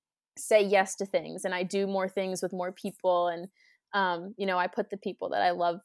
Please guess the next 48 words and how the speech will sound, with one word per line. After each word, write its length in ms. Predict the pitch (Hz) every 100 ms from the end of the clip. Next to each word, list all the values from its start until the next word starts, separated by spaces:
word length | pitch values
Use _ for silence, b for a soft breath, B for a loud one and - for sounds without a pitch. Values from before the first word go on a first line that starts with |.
| -
first, 400 | 175 180 185 185
and, 180 | 175 196 _ _ _
um, 360 | 202 180 165 196 - -
it's 140 | 202
a 80 | 220
really 260 | 233 262
<laughs> 0 |
sad 400 | 277 - 254 240 240
thing 160 | 254
to 60 | 247
think 240 | - 196
about, 300 | 208 233 247
but 120 | 254 208
your 140 | 226
senior 340 | - 233 226
year 180 | 233 226
of 80 | 214 -
college 380 | - 104 226 220
is, 140 | 220
like, 220 | 208 196 - _ _ _ _ _
one 180 | 214 214
of 60 |
the 80 | 208
last 340 | 190 185 214 -
times 380 | 208 190 214 220
that 120 | -
you're 120 | 202
gonna 180 | 208 196
have, 260 | 185 175 180
like, 140 | 196
so 440 | - - - 196 196
many 240 | 208 202
people 320 | 202 190 202
that 140 | 202 -
you 140 | 208
love 340 | 185 175 180 214
in 160 | 196
one 260 | 175 170 180
spot, 560 | - - 160 175 247 - - _ _ -
um, 380 | 220 185 170 196
and 120 | 202
having 280 | 208 196 202
so 280 | 208 202 185
many 200 | 202 196
people, 440 | 196 185 196 214
like, 160 | 202 180 -
at 160 | 170
your 260 | 190 185 175